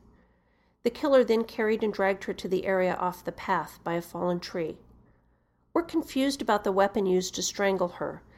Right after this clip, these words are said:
It had to be extremely thin. The marks on her neck look more like a necklace abrasion than the usual deep, heavily bruised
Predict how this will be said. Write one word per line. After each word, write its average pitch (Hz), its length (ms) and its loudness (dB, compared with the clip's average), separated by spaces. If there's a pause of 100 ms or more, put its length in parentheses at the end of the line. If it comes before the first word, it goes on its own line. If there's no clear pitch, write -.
(220)
It 196 100 0
had 254 320 4
to - 80 -10
be 214 140 2
extremely 196 680 0
thin. - 440 -4 (680)
The 233 60 4
marks 311 320 6
on 247 80 2
her 240 100 -2
neck 196 300 2
look 202 160 -6
more 220 180 4
like 226 220 -2
a 180 40 0
necklace 202 440 -2
abrasion 151 520 -4 (440)
than 208 100 4
the 214 80 6
usual 214 520 0 (120)
deep, - 320 -4 (140)
heavily 214 360 -2
bruised 202 400 2